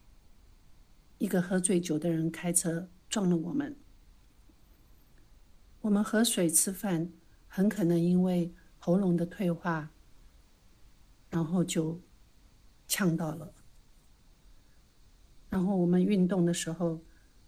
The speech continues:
很可能心脏不做功了，就心肌梗塞了。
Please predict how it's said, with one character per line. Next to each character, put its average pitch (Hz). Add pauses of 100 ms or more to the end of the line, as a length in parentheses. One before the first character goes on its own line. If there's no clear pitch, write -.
很 214
可 226
能 175 (1160)
心 202
脏 175 (140)
不 -
做 214
功 220
了， 180 (840)
就 180 (140)
心 185
肌 185
梗 170
塞 175
了。 175